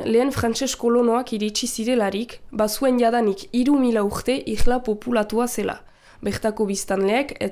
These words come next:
zuten hagemanik mundu mendebaldajarekin. Mila zortziehun eta hirurogeita seitik mila bederatziehun eta hirurogeita batera sekulako sarraskia egin zuten frantsesek, eta islako biztanle kopurua biz zatitu zen. Eta isla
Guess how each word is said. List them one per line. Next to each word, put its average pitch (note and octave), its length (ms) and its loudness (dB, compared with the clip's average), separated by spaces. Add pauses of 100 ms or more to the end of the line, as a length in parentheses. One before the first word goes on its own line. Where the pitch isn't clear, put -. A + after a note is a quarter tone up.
zuten A#3 320 -2
hagemanik G#3+ 560 -2
mundu G#3+ 240 0
mendebaldajarekin. G#3 1120 -2 (580)
Mila G#3+ 220 2
zortziehun A3 640 -2
eta F#3+ 80 0
hirurogeita G#3 560 0
seitik G#3 480 -4
mila G3+ 240 -2
bederatziehun G#3 640 -2
eta G3 100 -4
hirurogeita G#3 560 0
batera F#3+ 360 -4 (280)
sekulako A#3 640 0
sarraskia A#3 640 0
egin G#3+ 180 -2
zuten A#3 360 -4
frantsesek, G3+ 720 -6 (320)
eta F#3+ 180 -2
islako A3 480 0
biztanle G3+ 400 -2
kopurua G#3+ 540 0 (280)
biz A#3 300 -2
zatitu G#3 540 -4
zen. - 260 -6 (580)
Eta G3+ 180 -2
isla G#3+ 360 0